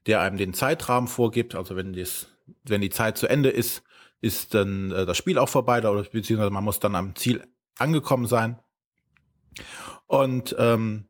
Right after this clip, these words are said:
jeder spielt einen Charakter, einen Teenager, die dann auch entsprechend, ähm, ja, Spezialfähigkeiten haben. Also es gibt die, die, äh, das Cheerleader-Mädchen, es gibt den Typ,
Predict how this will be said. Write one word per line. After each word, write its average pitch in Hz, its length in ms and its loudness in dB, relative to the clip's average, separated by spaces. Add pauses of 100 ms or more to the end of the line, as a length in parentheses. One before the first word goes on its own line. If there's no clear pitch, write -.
jeder 127 240 4
spielt - 300 0
einen 104 200 -2
Charakter, 139 320 0
einen 101 160 0
Teenager, 135 720 2 (400)
die 110 80 2
dann 104 160 2
auch - 400 -4
entsprechend, 101 880 -4
ähm, 98 680 0 (240)
ja, 98 380 2
Spezialfähigkeiten 117 1120 0
haben. 110 260 -2
Also 98 140 -8
es - 100 -8
gibt - 260 -8
die, 92 320 -8 (1000)
die, 113 340 4
äh, 104 920 4 (180)
das 104 240 -2
Cheerleader-Mädchen, 127 1080 2
es 107 120 -8
gibt - 200 -10
den 113 120 -6
Typ, 123 320 -8